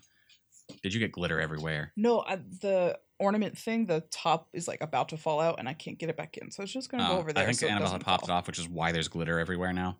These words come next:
Speaker 2: That ex-, yeah, I'm, it's everywhere.
Speaker 1: You're a stripper now.
Speaker 2: <laughs> It's on my hand.
Speaker 1: Um, but anyway, so let me tell you about some games that are coming at you in the coming week. Uh,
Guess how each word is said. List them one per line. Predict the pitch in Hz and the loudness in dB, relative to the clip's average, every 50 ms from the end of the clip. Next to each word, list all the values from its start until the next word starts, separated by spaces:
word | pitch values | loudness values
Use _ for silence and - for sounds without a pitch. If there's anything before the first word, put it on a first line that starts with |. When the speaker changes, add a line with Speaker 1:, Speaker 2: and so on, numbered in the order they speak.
| _ | _
Speaker 2:
That | 175 160 | -10 -10
ex-, | 165 165 - - - | -8 -6 -6 -6 -4
yeah, | - 170 160 151 147 - | -4 -2 0 0 0 0
I'm, | - 156 160 156 - - | 0 -2 -2 -4 -4 -4
it's | - 147 139 - | -6 -4 -2 -2
everywhere. | 147 131 131 139 147 - - - 131 | -2 -2 0 -2 0 0 2 2 4
Speaker 1:
You're | 104 107 110 | 4 4 4
a | |
stripper | 101 - - 127 - - 98 | 4 4 2 2 2 2 2
now. | 87 82 78 78 - | 0 0 -2 -4 -2
Speaker 2:
<laughs> | - | -2
It's | 220 226 - | 0 4 4
on | 285 277 | 4 6
my | 247 208 202 | 4 4 2
hand. | 190 170 160 147 143 147 151 156 - - - - - - _ _ _ | 0 0 0 2 0 0 -2 -4 -6 -10 -18 -20 -20 -20 _ _ _
Speaker 1:
Um, | - 101 98 95 92 87 - 69 | 0 2 2 2 0 -2 -2 0
but | 92 135 | 4 6
anyway, | 156 175 - 117 107 | 6 8 8 6 6
so | 98 131 | 6 6
let | 135 | 6
me | 151 165 | 6 4
tell | 151 147 - 139 143 | 4 2 4 6 6
you | 131 127 | 8 8
about | 117 117 110 | 6 6 4
some | 113 110 | 2 2
games | 101 104 104 104 | 2 0 0 0
that | 101 | -2
are | 95 | -2
coming | - 101 101 95 | 0 2 4 4
at | 98 - - | 4 2 2
you | 95 92 92 90 87 85 80 - - | 2 2 4 4 2 0 0 0 0
in | 98 95 | 2 2
the | 92 | 2
coming | 90 - 95 90 87 85 | 2 2 2 2 2 2
week. | 85 80 85 85 85 - - - - - _ _ _ _ _ _ - | 0 0 0 -2 -4 -6 -12 -16 -18 -20 _ _ _ _ _ _ -6
Uh, | 90 87 85 82 | -4 -2 -2 -2